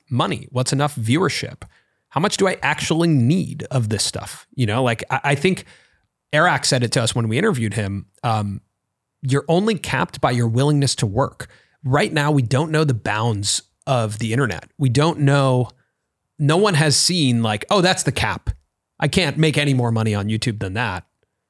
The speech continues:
You know, it's an ever expanding environment where every time you upload, you create more opportunity. You, you do another brand deal, you make more AdSense, you add to the library, it lifts the whole library. Someone reaches out to you, you collaborate. And,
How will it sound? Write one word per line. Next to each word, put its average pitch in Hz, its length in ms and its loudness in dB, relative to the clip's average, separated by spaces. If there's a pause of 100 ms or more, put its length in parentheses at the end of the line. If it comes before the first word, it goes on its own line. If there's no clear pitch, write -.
You 165 100 2
know, 175 80 2
it's 165 100 0
an 180 140 0
ever 170 260 2
expanding 135 560 -2
environment 110 600 -4
where 123 380 -2 (300)
every 160 220 2
time 147 220 2
you 120 80 2
upload, 113 400 0
you 110 100 -2
create 120 300 -2
more 113 180 0
opportunity. 127 520 -2
You, 117 440 0 (160)
you 104 300 0
do 131 160 2
another 127 220 2
brand 143 280 0
deal, 101 180 -8
you 107 120 -4
make 120 180 -2
more 139 140 0
AdSense, 135 420 -2
you 127 100 -6
add 123 200 -2
to 131 80 -2
the 113 80 -2
library, 120 460 -2
it 92 60 -12
lifts 131 220 0
the - 100 -4
whole 175 180 2
library. 98 520 -6 (160)
Someone 139 260 0
reaches 131 300 0
out 143 180 -2
to 123 120 -2
you, 101 100 -2
you 104 100 -2
collaborate. 143 640 0
And, 135 340 0